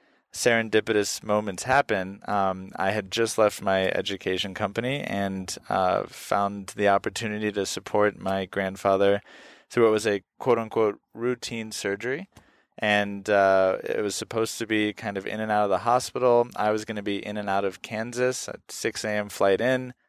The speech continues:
six P M flight out. I was just there to support my grandmother. You know, um, unfortunately, none of the, the children, for other reasons, couldn't be there. Um, and so I thought, "Hey, you know, this is the first time that I'm not responsible for payroll,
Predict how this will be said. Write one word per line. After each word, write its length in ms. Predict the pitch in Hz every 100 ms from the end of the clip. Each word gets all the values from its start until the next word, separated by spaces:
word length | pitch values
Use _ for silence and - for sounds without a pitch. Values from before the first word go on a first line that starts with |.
| _
six 300 | - 110 -
P 140 | -
M 180 | 107 104
flight 240 | - 98 104
out. 320 | 110 120 -
I 140 | 95
was 120 | 92 -
just 300 | - 117 -
there 160 | 110 104
to 80 | 101
support 400 | - - 101 92
my 120 | 92
grandmother. 680 | 107 107 123 131 135 147 156 _ - _ _ -
You 60 | 104
know, 340 | 98 95 95
um, 320 | 101 90 90 98
unfortunately, 520 | 98 - 104 - 98
none 180 | 98 98
of 60 |
the, 260 | 98 92 87
the 120 | 90
children, 460 | - 110 107 104 101
for 180 | - 95
other 180 | 95
reasons, 480 | 98 98 98 95 92
couldn't 380 | - 113 104 92
be 160 | 95 98
there. 340 | 92 92 104 -
Um, 320 | 95 98 95 -
and 160 | 98
so 240 | - 113 107 - - _ _ -
I 120 | 113
thought, 200 | 123 117
"Hey, 280 | 135 98 -
you 80 | 101
know, 140 | 95
this 200 | 104 -
is 100 | 107
the 60 | 104
first 280 | 107 101 -
time 180 | 101
that 100 | 101
I'm 140 | 95 98
not 200 | 95 55
responsible 600 | - 92 95 101 95 92
for 160 | -
payroll, 680 | - 104 101 101 95 92 107